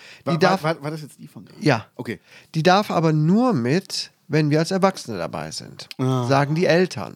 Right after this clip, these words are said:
Speaker 1: weil sie ist noch nicht volljährig.
Speaker 2: Ah,
Speaker 1: Das heißt, wenn
Speaker 2: okay.
Speaker 1: ich jetzt, äh, sag, "Nee, komm, lass uns hier bleiben", dann dürfen die auch nicht fahren.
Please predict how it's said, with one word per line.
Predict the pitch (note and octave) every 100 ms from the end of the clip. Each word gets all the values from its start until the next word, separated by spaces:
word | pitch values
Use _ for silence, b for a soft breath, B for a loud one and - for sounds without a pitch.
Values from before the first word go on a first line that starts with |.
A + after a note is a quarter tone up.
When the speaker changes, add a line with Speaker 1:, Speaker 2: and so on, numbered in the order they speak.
| -
Speaker 1:
weil | C3 B2 B2+
sie | C#3
ist | C3
noch | D3
nicht | C3 C#3+
volljährig. | - D#3 C#3 F#2 - C#2 - -
Speaker 2:
Ah, | C#3 C#3 C3 A#2+ G#2+ F#2+ F#2
Speaker 1:
Das | C3
heißt, | E3 D3+
wenn | D#3+
Speaker 2:
okay. | -
Speaker 1:
ich | F#3
jetzt, | F3 - -
äh, | B2+ C3+ C3
sag, | C3+ C3+
"Nee, | A#2+ A#2+
komm, | A#2+ B2
lass | B2 C3
uns | -
hier | E3
bleiben", | B2+ A#2+
dann | C3+ C3+
dürfen | D3 C#3+
die | B2
auch | - A2+ -
nicht | -
fahren. | - - A2